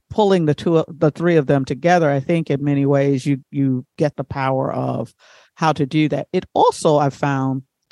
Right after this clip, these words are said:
that even when you are not a good manager, like you're just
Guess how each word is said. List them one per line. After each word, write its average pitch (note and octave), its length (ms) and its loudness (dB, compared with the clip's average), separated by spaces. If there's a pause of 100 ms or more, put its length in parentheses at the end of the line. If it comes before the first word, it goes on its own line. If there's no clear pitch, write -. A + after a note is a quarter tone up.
(160)
that D#3+ 200 -2
even C#4+ 440 0
when F3+ 200 -2
you E3 160 0
are D3+ 100 2
not D3+ 300 -4
a C#3+ 140 -4
good C#3+ 320 -4
manager, F3 680 -2
like C#3 220 -4
you're C#3+ 160 2
just C#3 420 -6